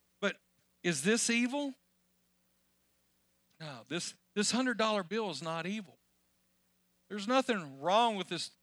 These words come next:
This hundred dollar bill is just a mere piece of paper. It's just a tool. There's nothing wrong with it. We, we get caught up, "Well, you know, money's evil."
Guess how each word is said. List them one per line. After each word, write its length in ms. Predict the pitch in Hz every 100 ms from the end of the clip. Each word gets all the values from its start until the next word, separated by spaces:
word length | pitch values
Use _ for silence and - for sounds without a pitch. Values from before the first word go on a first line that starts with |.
| _
This 140 | 196 208
hundred 200 | 240 196
dollar 220 | 185 175
bill 200 | 156 190
is 80 | 190
just 200 | 151 -
a 20 |
mere 200 | 143 156
piece 220 | 165 175 -
of 140 | 131
paper. 380 | 143 139 - 104 - _ _ _ 156
It's 120 | 165
just 260 | 196 - 165
a 40 |
tool. 440 | - 170 165 101 - _ _ _ _ _ _ _
There's 140 | 247 254
nothing 380 | 302 285 214 175
wrong 420 | 143 220 269 175
with 220 | 147 151
it. 140 | 202 - - -
We, 140 | 175 196
we 140 | 190
get 200 | 208 208
caught 200 | - 190
up, 160 | 190 180
"Well, 160 | 143
you 120 | 151 170
know, 80 |
money's 500 | 147 143 165 160 143
evil." 240 | 139 139